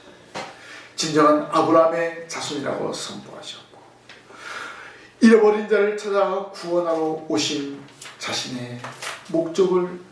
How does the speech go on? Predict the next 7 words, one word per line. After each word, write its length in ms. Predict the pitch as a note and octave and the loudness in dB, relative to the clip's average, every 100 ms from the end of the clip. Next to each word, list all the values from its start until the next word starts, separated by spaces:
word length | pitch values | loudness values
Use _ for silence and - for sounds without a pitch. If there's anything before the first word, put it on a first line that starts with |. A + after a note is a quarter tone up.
| - - - | -20 -20 -18
선포하셨습니다. 1120 | - - - - - - - - - - - - - - _ _ _ _ - _ _ | -12 -10 -10 -14 -16 -16 -14 -14 -16 -20 -20 -20 -20 -20 _ _ _ _ -20 _ _
하나님 300 | - G2+ G2+ | -18 -16 -16
아버지, 440 | - - - - - - - _ _ - - - F#3+ | -18 -10 -8 -8 -10 -20 -20 _ _ -20 -20 -6 0
이 140 | F#3+ | 2
사명을 600 | F#3+ D#3 D#3+ D#3+ D#3 - - - - - _ | 2 -2 0 0 -4 -8 -16 -20 -20 -20 _
저희들에게 480 | C3 B2 A#2+ - G2+ | -4 -4 -4 -6 -8
주셨습니다. 640 | - - - - - - | -10 -12 -12 -14 -20 -20